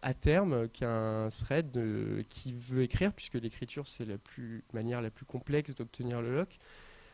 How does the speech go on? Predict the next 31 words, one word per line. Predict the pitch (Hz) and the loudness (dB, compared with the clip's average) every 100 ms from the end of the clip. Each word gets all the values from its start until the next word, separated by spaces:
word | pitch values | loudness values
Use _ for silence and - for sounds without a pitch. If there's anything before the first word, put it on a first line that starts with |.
| - - | -10 -2
donc, | 120 117 | 0 2
euh, | 127 117 | 2 4
un | 113 | 6
tel | - 135 | 6 4
thread | - - 156 180 | 2 2 4 4
ne | 123 | 2
se | 117 127 | 0 -4
retrouverait | - 123 | -2 -2
pas | 117 151 | 2 2
indéfiniment | 135 131 139 - 143 147 160 | 4 2 2 0 2 4 4
en | 143 | 4
attente. | 135 143 131 120 | 2 0 0 -2
Donc | 110 | -2
là | 151 | 2
on | 151 | 2
se | 120 | 0
dit, « | 117 - - - _ - | -6 -14 -20 -20 _ -4
Bon | 123 | 2
bah | 123 95 | 4 4
d'accord, | - 139 214 | 4 4 6
il | |
y | 170 | 6
a | |
peut-être | 120 127 | 4 2
quelque | 139 - | 0 0
chose | 135 127 | 0 2
à | 135 | 2
faire. » | - 220 156 - - - - | 4 2 0 -6 -18 -18 -4
Et | - 120 | 2 2
finalement, | - 147 143 185 196 | 4 6 6 6 4
ce | - | 0